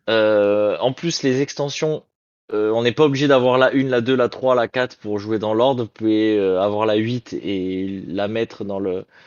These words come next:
dans le pack de base. Euh, donc c'est, c'est trop bien, ça se joue à cinq, sachant que si vous voulez jouer à six, il y a l'extension deux, je crois,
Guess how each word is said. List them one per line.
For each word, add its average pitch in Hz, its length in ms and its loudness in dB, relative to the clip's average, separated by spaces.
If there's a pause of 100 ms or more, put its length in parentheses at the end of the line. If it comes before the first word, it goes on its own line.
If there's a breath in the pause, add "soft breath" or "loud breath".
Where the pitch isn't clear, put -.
(240 loud breath)
dans 104 100 -6
le 104 100 -4
pack 104 260 -4
de 101 100 -6
base. 127 340 0 (540 soft breath)
Euh, 78 880 -8
donc 95 240 -10
c'est, 95 220 -6
c'est - 220 -4
trop - 220 -4
bien, 135 220 2
ça 143 160 -4
se 127 180 -6
joue 135 200 0
à 127 80 2
cinq, - 500 -4 (120)
sachant 120 260 -8
que - 40 -14
si - 80 -12
vous 120 60 -6
voulez 123 160 -2
jouer 117 220 -2
à 110 40 -4
six, - 320 -8 (220)
il 107 80 -10
y 107 60 -2
a 104 80 0
l'extension 107 760 -10 (220)
deux, 117 380 -6
je 127 100 -8
crois, 123 400 -6